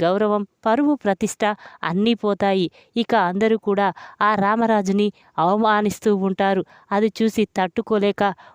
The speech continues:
వాడు గుండె పగిలి చస్తాడత్తా" అని విశ్వ అంటూ ఉంటే అప్పుడు భద్రావతి, "ఒరే విశ్వ, నువ్వు ఎక్కడ ఉన్నా సరే వెంటనే చందుని తీసుకొని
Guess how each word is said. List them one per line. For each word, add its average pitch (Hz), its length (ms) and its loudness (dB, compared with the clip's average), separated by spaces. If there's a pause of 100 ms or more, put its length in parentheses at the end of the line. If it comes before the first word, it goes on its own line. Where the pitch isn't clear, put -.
(120)
వాడు 226 200 2
గుండె 196 320 0
పగిలి 202 400 0
చస్తాడత్తా" 196 960 -2 (340)
అని 220 420 0
విశ్వ 185 300 -2
అంటూ 202 360 0
ఉంటే 196 360 -2 (320)
అప్పుడు 214 320 0
భద్రావతి, 190 720 -2 (300)
"ఒరే 202 220 2
విశ్వ, 185 400 -2 (320)
నువ్వు 208 180 -2
ఎక్కడ 196 400 0
ఉన్నా 214 320 0
సరే 196 340 -2 (300)
వెంటనే 226 460 0
చందుని 214 460 0
తీసుకొని 208 580 -2